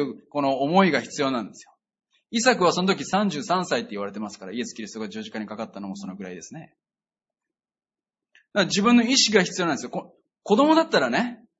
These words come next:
無理やり押さえつけて、その、生贄にするってことはね、できるでしょう。でも、三十三歳でアブラハムも、ね、百三十歳とかでしょ？アブラハム、えっと、イサクが生まれたのはアブラハムが百歳の時だから。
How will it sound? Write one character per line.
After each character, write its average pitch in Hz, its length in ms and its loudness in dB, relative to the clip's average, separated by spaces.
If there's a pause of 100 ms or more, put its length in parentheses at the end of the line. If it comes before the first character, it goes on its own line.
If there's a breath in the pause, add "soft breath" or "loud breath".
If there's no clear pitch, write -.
(180)
無 151 120 -4
理 185 60 6
や 214 80 8
り 220 80 6
押 190 120 4
さ 208 140 2
え 202 60 2
つ 202 80 -10
け 190 140 -4
て、 175 380 2
そ 151 120 -6
の、 135 340 -2
生 156 280 -2
贄 160 180 0
に 156 100 -2
す 156 140 -4
る 156 60 0
っ 147 40 -2
て 139 120 -4
こ 120 80 -4
と 113 100 -6
は 104 460 -2
ね、 143 160 0
で 113 100 -4
き 135 80 -8
る 123 100 -4
で 95 80 -8
し - 120 -14
ょ - 100 -20
う。 - 20 -16
で 170 60 0
も、 135 240 -4 (160)
三 226 240 4
十 185 160 2
三 175 220 2
歳 127 180 -2
で 120 160 -2
ア 123 80 2
ブ 143 80 -4
ラ 180 120 4
ハ 151 100 4
ム 123 60 0
も、 120 360 -4 (360)
ね、 123 140 -6
百 143 240 -2
三 - 180 4
十 214 80 2
歳 175 180 2
と 117 80 -4
か 82 80 -12
で - 80 -16
し - 60 -14
ょ？ 147 240 -6 (120)
ア 139 100 0
ブ 156 80 0
ラ 160 80 6
ハ 156 100 4
ム、 - 160 -8 (240)
え 123 100 0
っ 113 60 -4
と、 123 360 -2 (320 soft breath)
イ 175 80 -6
サ 214 160 4
ク 170 80 -4
が 151 80 6
生 139 80 2
ま 147 100 4
れ 147 80 2
た 156 100 0
の 139 140 -2
は 139 120 8
ア 135 60 6
ブ 165 100 -2
ラ 170 80 4
ハ 160 80 6
ム 139 80 -2
が 117 80 -2
百 135 200 -2
歳 233 140 2
の 139 80 -2
時 110 140 -8
だ 92 100 -8
か 80 100 -12
ら。 - 160 -14